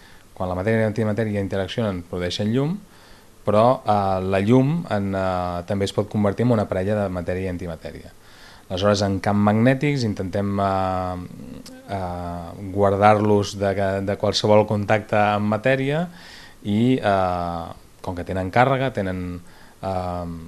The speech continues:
les mateixes propietats que la matèria, podem utilitzar les diferents, eh, interaccions que coneixem, electromagnètic, etcètera,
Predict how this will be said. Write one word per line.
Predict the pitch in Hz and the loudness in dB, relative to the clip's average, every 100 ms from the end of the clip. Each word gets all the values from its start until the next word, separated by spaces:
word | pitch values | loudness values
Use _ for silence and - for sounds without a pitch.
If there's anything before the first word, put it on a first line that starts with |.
| - 95 | -12 -10
les | 92 | -8
mateixes | 95 98 101 | -6 -6 -6
propietats | 101 98 101 - | -6 -4 -4 -2
que | |
la | 110 110 | 0 0
matèria, | 123 127 143 | 0 0 0
podem | 113 104 | 0 0
utilitzar | 104 104 101 107 | 0 -2 -2 0
les | 101 | 0
diferents, | 98 104 101 98 - | -2 -4 -4 -4 -6
eh, | 104 98 101 101 | -4 -4 -4 -6
interaccions | 101 98 98 - 101 | -6 -4 -6 -4 -6
que | - | -6
coneixem, | 98 95 127 123 | -6 -4 -2 -2
electromagnètic, | 107 92 - 95 98 117 113 110 | -2 -2 -6 -6 -2 -2 -2 -4
etcètera, | 107 123 131 147 | -4 -6 -4 -4